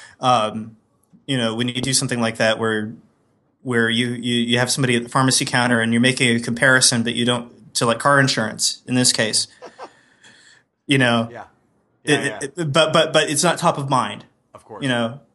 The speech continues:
Speaker 1: And so I looked at it, you know, purely for the entertainment value. I, I would say that, um, you know, the, uh, Esurance with, uh, Walter White was great. Um, the Fiat one was, uh, pretty funny. Uh, I can see some additional explaining having to be done to kids,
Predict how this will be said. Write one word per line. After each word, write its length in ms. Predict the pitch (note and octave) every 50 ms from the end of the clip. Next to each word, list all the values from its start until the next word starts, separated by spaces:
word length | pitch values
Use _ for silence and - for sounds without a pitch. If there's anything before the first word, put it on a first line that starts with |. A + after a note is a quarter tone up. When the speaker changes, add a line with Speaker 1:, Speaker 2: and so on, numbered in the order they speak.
| _ _
Speaker 1:
And 100 | C#3+ C3
so 260 | - - D3+ C#3 C3+
I 140 | - - G3
looked 220 | A#3 C4 A3 - F3+
at 100 | D3+ C#3+
it, 80 | C3+
you 80 | C#3 C3+
know, 240 | C3 B2 B2 B2 B2+
purely 260 | - - B3 C#4 B3+
for 120 | - D3+
the 100 | C3 B2
entertainment 360 | A#2+ A#2+ A#2 - C3+ B2+ B2 A#2
value. 300 | A2 A2 G#2+ G#2 G#2 -
I, 200 | A2+ A2+ A2+ - -
I 100 | A#2 A#2+
would 180 | A#2 A#2+ A#2+
say 200 | - - A#2+ A2+ A2
that, 240 | A2+ A2 G#2+ G#2+
um, 420 | A2 G#2 G2+ G#2 G2+ G2 G2 F#2+ - _ _ _ - _ - _ _ - _ _
you 100 | - A#2+
know, 240 | A#2 A2+ G#2+ G#2+ G#2
the, 340 | G#2 G#2 A2+ A2 A2 A2 G#2
uh, 160 | G#2 G#2 G#2+ -
Esurance 540 | B2+ B2 - - A#2+ G#2+ G#2+ A2 - -
with, 200 | - A#2 A2+ -
uh, 220 | A#2+ A2+ A2 G#2+ G#2
Walter 280 | G#2 G#2+ G#2+ - - A2+
White 200 | G#2+ G#2 G#2+ -
was 140 | A#2 G#2+ -
great. 340 | - G#2+ G#2 G#2 G#2+ - - - - - - - - -
Um, 520 | B2+ B2 A#2+ A#2 A#2 A#2 A2+ A#2 A#2 - - _ _
the 380 | C3+ C3+ C3+ C3 B2+ B2 A#2+ A#2
Fiat 460 | - - F3+ F3 F3 F3+ F#3+ - F#3+
one 320 | F#3+ F3+ F3+ F3+ F#3 F#3+
was, 420 | E3+ D3+ C#3 C3 C3+ C3+ C3+ - E3
uh, 380 | D3 C3 B2+ A#2+ A#2+ A#2+ B2+ C3 C#3 -
pretty 200 | - F3 F3 F#3
funny. 480 | F3+ - F3 D#3+ D#3+ F3 G3+ A#3 A#3+ A3+
Uh, 300 | D#3 C#3+ C3+ C3 C3 A#2+
I 80 | B2+ C3
can 140 | - D3+ C#3
see 200 | - - D#3+ D#3
some 200 | - - D3 C#3
additional 400 | C3 C#3+ C#3+ - - D3+ C3+ C3+
explaining 480 | C3 - - - D3 C#3 C#3+ D3 D3 C#3+
having 300 | D3 C#3 C#3 D3 D3 C#3+
to 60 | C#3+
be 100 | C#3 C#3
done 180 | C3+ C#3 C#3 C3+
to 60 | C3+
kids, 440 | - - C3+ C3 C3+ D3 - -